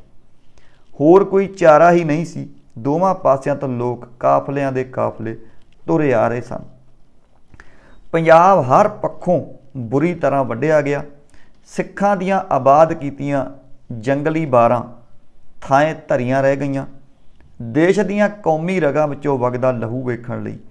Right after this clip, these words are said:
ਨਹਿਰੂ ਆਪ ਪੰਜਾਬ ਆਇਆ। ਤਾਂ ਇੱਕ ਸਿੱਖ ਬੀਬੀ ਜਿਹੜੀ ਬੁਰੇ ਹਾਲੀ ਬੇਪੱਤ ਹੋ ਕੇ ਪਾਕਿਸਤਾਨ ਤੋਂ ਅੰਮ੍ਰਿਤਸਰ ਪਹੁੰਚੀ ਸੀ,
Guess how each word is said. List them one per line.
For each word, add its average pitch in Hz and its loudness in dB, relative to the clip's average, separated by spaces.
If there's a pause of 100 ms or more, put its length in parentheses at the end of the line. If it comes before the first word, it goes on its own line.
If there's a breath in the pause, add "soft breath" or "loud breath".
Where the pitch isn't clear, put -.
(340 soft breath)
ਨਹਿਰੂ 147 2 (160)
ਆਪ 139 4
ਪੰਜਾਬ 117 -2
ਆਇਆ। - -6 (1800)
ਤਾਂ 202 2 (140)
ਇੱਕ 214 0
ਸਿੱਖ 190 -2
ਬੀਬੀ 123 -6 (380)
ਜਿਹੜੀ 190 0
ਬੁਰੇ 151 0
ਹਾਲੀ 135 0
ਬੇਪੱਤ 147 -2
ਹੋ 143 -4
ਕੇ 143 -6
ਪਾਕਿਸਤਾਨ 135 -4
ਤੋਂ 135 -8 (160)
ਅੰਮ੍ਰਿਤਸਰ 151 -2
ਪਹੁੰਚੀ 135 -6
ਸੀ, - -8